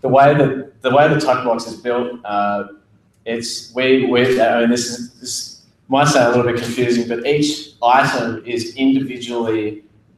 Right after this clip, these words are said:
i-, is an individual set of data. So, and, and each item is, is entered individually into the system.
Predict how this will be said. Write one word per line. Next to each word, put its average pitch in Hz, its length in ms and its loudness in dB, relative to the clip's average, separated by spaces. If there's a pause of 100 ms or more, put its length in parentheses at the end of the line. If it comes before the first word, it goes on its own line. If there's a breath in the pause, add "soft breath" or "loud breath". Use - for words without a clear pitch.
i-, 117 40 -8
is 120 340 -2
an 123 80 -6
individual 123 600 -2
set 110 220 0
of 92 120 -10
data. 101 380 0
So, 104 240 -2
and, 110 560 -6
and - 100 -8
each 131 180 -2
item 113 380 2
is, 110 200 -4
is 110 360 -12
entered 113 460 -10 (400)
individually 117 720 0
into - 280 -2
the 110 120 -10
system. 214 600 -8